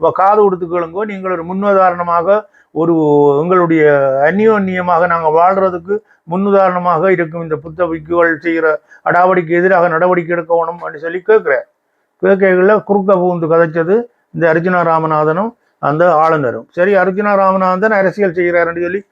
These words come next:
விடுவோம். ஆளுநருக்கு ஒரு பொறுப்பு இருக்குது. அவரும் இந்த மாவட்டத்தினுடைய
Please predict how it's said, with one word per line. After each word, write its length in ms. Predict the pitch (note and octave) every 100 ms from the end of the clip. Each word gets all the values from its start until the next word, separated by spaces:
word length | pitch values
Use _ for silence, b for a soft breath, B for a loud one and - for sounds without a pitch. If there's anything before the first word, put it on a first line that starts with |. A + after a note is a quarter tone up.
| _
விடுவோம். 400 | F#3 F#3 D#3 A#2+ - _ _ _
ஆளுநருக்கு 640 | A#2 D3+ C4+ C#4 C4 B3
ஒரு 180 | A3 A#3
பொறுப்பு 300 | F#3+ G3+ F3
இருக்குது. 340 | E3 C#3 C3+ C3+ C#3
அவரும் 340 | - G3+ C#4 C4+
இந்த 120 | G3+
மாவட்டத்தினுடைய 760 | F#3+ A#3 A#3+ A3 G#3 G3+ G3